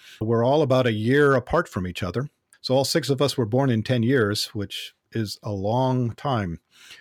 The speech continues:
So my mom had her hands full. And, uh, and I think growing up, it was not, it was certainly no luxury or no independent wealth. And it was, it was tough growing up. Everything was stretched to the absolute limit. Shoes, uh, went through all six of us.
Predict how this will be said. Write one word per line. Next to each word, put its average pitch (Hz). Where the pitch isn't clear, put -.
So -
my 107
mom 127
had 127
her 110
hands 131
full. 85
And, 113
uh, 123
and 131
I 127
think 165
growing 143
up, 143
it 151
was 135
not, 147
it 160
was 135
certainly 139
no 135
luxury 123
or 113
no 127
independent 131
wealth. 120
And 107
it 127
was, 113
it 139
was 127
tough -
growing 104
up. 87
Everything 131
was 123
stretched -
to 113
the 110
absolute 113
limit. 117
Shoes, 131
uh, 113
went 123
through 123
all 127
six -
of -
us. -